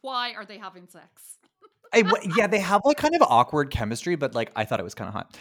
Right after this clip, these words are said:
Speaker 1: <laughs>
Speaker 2: Um,
Speaker 1: I
Speaker 2: I
Speaker 1: also,
Speaker 2: also
Speaker 1: <laughs> I wanna know
Speaker 2: Oh,
Speaker 1: if you
Speaker 2: yeah,
Speaker 1: wrote
Speaker 2: go
Speaker 1: this
Speaker 2: for it.
Speaker 1: down. Daniel Craig has a lot of moles on his back.
Speaker 2: I noticed that one too. I was like,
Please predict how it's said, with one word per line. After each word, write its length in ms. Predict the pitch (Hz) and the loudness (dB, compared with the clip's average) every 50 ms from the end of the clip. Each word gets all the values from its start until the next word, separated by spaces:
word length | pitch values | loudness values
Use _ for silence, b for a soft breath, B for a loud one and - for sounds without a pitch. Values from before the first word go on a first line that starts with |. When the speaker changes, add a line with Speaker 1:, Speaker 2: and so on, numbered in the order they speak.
| B B B B | B B B B
Speaker 1:
<laughs> 260 | B B 403 370 - | B B -18 -4 0
Speaker 2:
Um, 600 | 135 135 135 135 135 135 139 139 139 139 135 131 _ _ _ _ | 2 2 4 2 2 0 -2 -2 -4 -6 -8 -10 _ _ _ _
Speaker 1:
I 160 | - - 285 294 | -10 -8 -8 -6
Speaker 2:
I 260 | 285 302 233 196 185 | 0 4 4 6 6
Speaker 1:
also, 580 | 185 220 247 233 - - 254 247 247 247 247 | 6 4 4 4 0 0 0 2 2 2 0
Speaker 2:
also 60 | 240 214 | -2 -4
Speaker 1:
<laughs> 40 | 269 | -6
I 120 | 247 247 | -8 -8
wanna 260 | 247 254 254 254 240 | -10 -10 -12 -12 -12
know 140 | 233 226 226 | -12 -4 -2
Speaker 2:
Oh, 60 | 180 175 | -2 0
Speaker 1:
if 60 | - | 2
you 60 | 170 | 2
Speaker 2:
yeah, 100 | 160 147 | 2 2
Speaker 1:
wrote 80 | 135 127 | 2 2
Speaker 2:
go 100 | 135 131 | 0 0
Speaker 1:
this 60 | 127 - | 0 0
Speaker 2:
for 120 | 151 160 | -2 -2
it. 80 | 202 - | -2 -4
Speaker 1:
down. 200 | 214 185 180 180 b b b b b b b b b b b b _ _ _ _ _ _ _ | -6 -12 -16 -18 b b b b b b b b b b b b _ _ _ _ _ _ _
Daniel 500 | 440 480 554 605 587 571 554 440 - - | -12 -12 -12 -12 -12 -12 -12 -12 -12 -14
Craig 400 | - 330 311 311 330 320 320 - | -12 -10 -8 -8 -8 -10 -12 -16
has 120 | 240 190 | -16 -16
a 60 | 214 202 | -14 -12
lot 260 | 208 226 247 302 240 | -10 -8 -8 -10 -10
of 60 | 220 | -12
moles 420 | 214 214 220 214 208 196 185 185 - | -12 -12 -12 -12 -14 -16 -18 -18 -20
on 120 | 196 190 185 | -20 -20 -20
his 140 | 180 165 | -20 -20
back. 360 | - 190 175 170 _ _ _ _ _ _ _ _ _ _ _ _ _ _ _ _ - - | -18 -18 -18 -18 _ _ _ _ _ _ _ _ _ _ _ _ _ _ _ _ -4 0
Speaker 2:
I 120 | - - 214 | 0 0 2
noticed 320 | 226 214 220 254 269 - | 2 2 2 2 2 4
that 100 | 247 240 | 4 4
one 100 | 254 254 | 4 2
too. 320 | 214 - 269 294 302 302 226 | 2 4 4 6 6 6 6
I 100 | 165 175 | 6 6
was 180 | 196 214 202 - | 6 4 2 0
like, 240 | 214 202 202 - | -2 -2 -2 -4